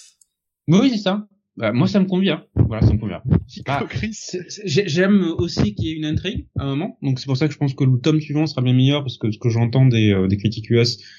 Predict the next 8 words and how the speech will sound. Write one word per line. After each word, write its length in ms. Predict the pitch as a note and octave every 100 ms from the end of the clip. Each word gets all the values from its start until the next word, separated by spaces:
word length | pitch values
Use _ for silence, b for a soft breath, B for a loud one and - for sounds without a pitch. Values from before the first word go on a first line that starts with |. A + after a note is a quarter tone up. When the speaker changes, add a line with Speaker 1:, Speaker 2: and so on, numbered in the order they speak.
| B B
Speaker 1:
ça 260 | - - D#3
redémarre 580 | D3 D3+ D3 D3+ D3+ D3
dans 140 | A#2+
le, 320 | A2+ A2 G#2
dans 100 | F#2+
le 80 | G#2
tome 180 | G#2+ G2+
suivant. 400 | - G#2+ F3+ -